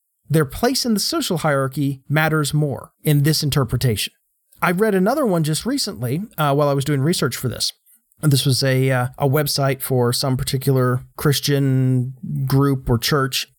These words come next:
which had some interesting information, but they insisted that the fifth commandment's call to, quote, "honor your father and mother" meant living a life that honored them, which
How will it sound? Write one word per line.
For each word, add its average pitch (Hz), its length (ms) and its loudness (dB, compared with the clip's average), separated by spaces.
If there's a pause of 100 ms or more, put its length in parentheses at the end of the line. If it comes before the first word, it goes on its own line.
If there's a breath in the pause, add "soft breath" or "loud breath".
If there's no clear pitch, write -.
which 208 160 0
had 294 160 0
some 240 160 0
interesting 202 380 0
information, 160 640 -2 (220)
but 160 300 0 (160)
they 202 260 2
insisted - 720 -4 (440 soft breath)
that 147 140 0
the 156 60 -2
fifth - 260 0
commandment's 165 520 0
call 131 260 -2
to, 127 400 0
quote, 151 340 0
"honor 156 260 2
your 196 140 0
father 180 320 0
and 196 100 0
mother" 151 320 0 (300 soft breath)
meant 160 300 0
living 156 320 2
a 175 40 2
life 131 300 0
that - 160 -4
honored 180 360 2
them, 156 420 -2 (140)
which - 280 -2